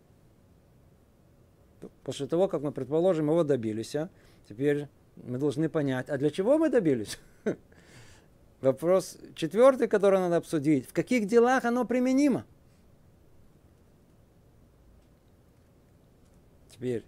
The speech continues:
пятое. Если мы уже вошли в конкретное, э, обсуждение, где это применимо, теперь надо знать, как в этих случаях это достигается.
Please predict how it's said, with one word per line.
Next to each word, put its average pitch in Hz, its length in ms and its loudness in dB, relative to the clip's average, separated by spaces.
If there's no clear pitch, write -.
пятое. 220 520 2
Если - 180 -4
мы 185 120 2
уже 214 180 2
вошли 190 720 2
в 147 400 4
конкретное, 185 1040 2
э, 139 1080 -8
обсуждение, 147 880 0
где 139 220 0
это 196 180 2
применимо, 147 560 0
теперь 170 260 -2
надо 196 260 0
знать, 226 340 -2
как 214 220 -2
в 202 60 0
этих 330 340 2
случаях 247 440 -2
это 175 200 0
достигается. 123 720 -8